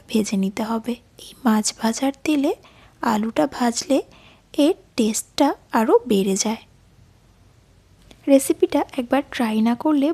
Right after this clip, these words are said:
বুঝতেই পারবেন না যে মাত্র চারটি উপকরণ দিয়ে এত টেস্টি একটা ফিশ কারি বানানো যায়। আলুগুলো ভেজে নেওয়ার পর ওই তেলের মধ্যে সর্ষে, কালো সর্ষে, মেথি আর কালো জিরে ফোড়ন দিয়ে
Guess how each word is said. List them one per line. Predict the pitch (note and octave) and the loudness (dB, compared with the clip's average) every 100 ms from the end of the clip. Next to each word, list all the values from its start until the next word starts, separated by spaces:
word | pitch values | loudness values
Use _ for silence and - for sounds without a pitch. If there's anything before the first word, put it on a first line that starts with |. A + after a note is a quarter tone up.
| - | -2
বুঝতেই | G#3+ - - C#4 | -4 -4 -4 -2
পারবেন | - D4 C#4+ D4 C4 | 0 0 0 -2 0
না | B3 - - | -2 -6 -4
যে | - | -2
মাত্র | D4+ B3 A3+ A3+ - D#4 - | 2 2 0 -4 -6 -6 -2
চারটি | - A3+ - - D4+ | -4 -4 -8 -6 -6
উপকরণ | D4 D4 D4 D#4 E4 E4 | -2 -2 0 0 0 -2
দিয়ে | C#4 D4+ - C4+ | -4 -4 -6 -8
এত | - F4 - | -4 -6 -2
টেস্টি | A#3 - - - - | -4 -4 -8 -10 -4
একটা | C#4 C#4 - E4+ - - - - - - | -6 -6 -8 -8 -8 -20 -20 -20 -20 -4
ফিশ | C4 A#3+ - | -2 -2 -2
কারি | C4+ C#4+ A4 B3 | 0 2 2 2
বানানো | G#3 G3 G3 | 0 0 -2
যায়। | G3 A3 A3+ - _ _ _ _ _ - - - _ - A3 | -2 -4 -6 -16 _ _ _ _ _ -20 -20 -20 _ -4 0
আলুগুলো | G3+ G#3+ - A#3+ F#4 | 2 0 -2 -2 -2
ভেজে | - A3+ - A#3 | -2 -4 0 0
নেওয়ার | A#3 A#3+ A#3+ | 0 -2 -4
পর | - D#4+ | -10 -4
ওই | C4+ C#4 - | -2 -2 -2
তেলের | C#4 C#4 | -2 -2
মধ্যে | C#4 C4+ C4 - F4 - - _ - | -2 -6 -6 -4 -6 -6 -20 _ -12
সর্ষে, | - A#3 A3 - - G#4+ - | -2 -2 -2 -4 -4 -4 -4
কালো | - B3+ C#4 | 0 2 2
সর্ষে, | C#4+ A3 G#3+ - D4 - - - _ - | 0 -2 -4 -6 -6 -8 -10 -20 _ -6
মেথি | A#3 G#3+ G#3+ - - E4+ - | 0 2 0 -4 -2 -4 -2
আর | B3 C#4+ G4 | -2 -2 -2
কালো | B3+ A3 G#3 | -2 -2 -4
জিরে | G3+ A3+ C#4+ | -6 -6 -4
ফোড়ন | E4+ - A#3 A#3+ C4+ | -6 -2 0 0 0
দিয়ে | D4 | 0